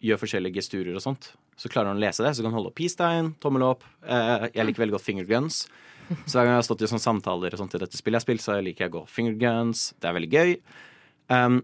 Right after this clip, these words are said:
og jeg har sett at i multiplayer-spill så kan du også gjøre dette. Så jeg har sett flere sånne spill hvor de på en måte gjør finger guns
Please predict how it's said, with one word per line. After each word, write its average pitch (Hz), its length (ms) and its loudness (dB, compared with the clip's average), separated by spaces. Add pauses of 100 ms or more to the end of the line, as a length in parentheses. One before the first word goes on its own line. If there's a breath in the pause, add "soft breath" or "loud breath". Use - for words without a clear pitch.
(160)
og 117 460 6
jeg 110 160 6
har 107 100 2
sett - 220 -2
at 110 100 0
i 110 60 -6
multiplayer-spill 101 560 -4
så 104 100 -4
kan 104 80 -2
du 95 80 -6
også 110 140 -2
gjøre 98 180 2
dette. 120 220 -2 (320)
Så - 100 -12
jeg 107 60 0
har - 80 -4
sett - 100 -6
flere 101 240 2
sånne 101 160 -6
spill 95 220 -6
hvor 95 100 -4
de 95 60 -2
på 104 80 -4
en 90 60 -6
måte - 120 -8
gjør 92 140 0
finger 90 240 -4
guns 90 320 0